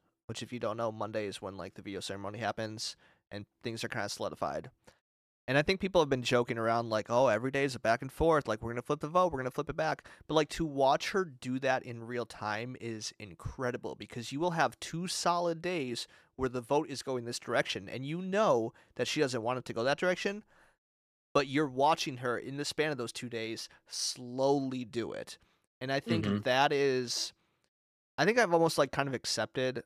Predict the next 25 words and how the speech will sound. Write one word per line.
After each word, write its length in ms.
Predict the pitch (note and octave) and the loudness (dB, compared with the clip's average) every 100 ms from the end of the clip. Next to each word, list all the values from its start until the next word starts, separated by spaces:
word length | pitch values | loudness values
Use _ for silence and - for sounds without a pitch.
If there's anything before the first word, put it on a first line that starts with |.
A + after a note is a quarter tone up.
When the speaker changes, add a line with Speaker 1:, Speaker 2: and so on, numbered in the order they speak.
| _ | _
Speaker 1:
you 100 | C#3 | -6
know, 160 | B2+ A#2+ | -2 2
I 60 | A#2+ | 0
think, 200 | C#3 C3+ | 0 -2
like, 140 | A#2+ | -2
last 280 | A#2+ A2 - | 0 0 0
year 140 | A#2+ A#2 | 2 2
I 80 | |
mentioned, 600 | A2+ G#2+ A2 A2+ A2 G2 - - _ - | 0 -4 -6 -6 -8 -12 -18 -20 _ -14
or 60 | G2 | -10
we 120 | G2 | -10
joked, 400 | - G#2+ F#2 - | -6 -4 -4 -4
like, 260 | D#2+ F#2 - | -4 -4 -4
"Oh, 200 | D#3 D#3 | 0 0
if 120 | - | -2
you 80 | B2 | -4
don't 160 | A#2+ B2 | -2 0
watch 160 | B2+ - | 0 0
the 40 | |
live 220 | A2+ C3+ | 0 0
feeds, 200 | A2 G2+ | -2 -8
it's 140 | G2+ - | -12 -6
a 60 | |
better 240 | A2 G#2 G#2 | -2 -2 -2
show." 400 | C3 B2+ F#2+ | 2 2 2